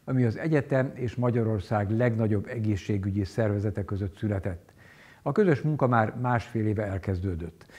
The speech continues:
A hallgatók azóta is önkéntes munkában vesznek részt a koronavírus tesztelésben, és ezzel segítik a mentőszolgálatot. A szerződés aláírása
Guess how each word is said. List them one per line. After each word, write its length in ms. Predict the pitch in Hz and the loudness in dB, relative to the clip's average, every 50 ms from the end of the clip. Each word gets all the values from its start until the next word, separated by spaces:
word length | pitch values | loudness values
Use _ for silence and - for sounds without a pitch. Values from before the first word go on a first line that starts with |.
| - - | -20 -6
A 100 | - - | -4 0
hallgatók 580 | 135 156 170 170 151 143 127 127 135 123 120 - | 4 4 6 6 6 4 2 2 2 0 0 0
azóta 400 | 127 135 123 123 117 107 - 117 | -2 -2 0 2 0 2 0 0
is 260 | 110 107 90 - - - - | 0 0 -2 -4 -10 -16 -12
önkéntes 600 | - 135 135 127 123 127 120 107 101 110 104 - | -8 -4 -4 -2 -2 -2 -2 0 0 -2 -4 -2
munkában 520 | - 123 123 117 - 120 110 104 107 101 98 | -2 -4 -4 -2 0 0 0 0 0 0 -2
vesznek 360 | 107 104 - - 107 92 - | -2 -4 -4 -4 -6 -4 -2
részt 240 | 117 117 104 - - | -2 -2 -2 -2 -4
a 100 | 101 - | -6 -4
koronavírus 680 | - 127 123 123 113 110 104 110 113 107 104 90 - | -4 -2 -2 0 0 0 0 0 0 0 -2 -4 -4
tesztelésben, 840 | - 113 104 - - 117 110 113 113 107 104 117 120 120 117 104 - - - - - - - | -4 -4 -6 -4 -4 -4 -2 -2 -2 -2 -2 -2 -2 -2 -2 -4 -8 -12 -20 -20 -20 -8 -4
és 160 | 147 135 - | -2 -2 -2
ezzel 320 | - - 185 170 165 135 | -2 -4 -2 2 2 2
segítik 440 | 120 - 139 131 120 117 101 117 104 | 2 2 0 0 2 0 0 0 -2
a 60 | 110 | 0
mentőszolgálatot. 1040 | 104 107 107 92 - 101 87 - 107 95 92 90 85 85 90 87 - - - - - _ - - - - - | 0 -2 -2 -2 -4 -6 -6 -4 -6 -6 -4 -6 -6 -6 -8 -8 -10 -12 -14 -16 -20 _ -20 -20 -20 -20 -8
A 100 | - 113 | -6 -6
szerződés 540 | 104 - 147 139 127 120 120 113 110 107 98 | 0 2 2 4 4 4 2 2 2 0 -2
aláírása 920 | - - 131 123 120 120 117 117 117 117 113 107 - 120 117 127 - - | -2 -4 -2 0 2 2 2 2 2 0 -2 -2 -2 -2 -2 -2 -2 -6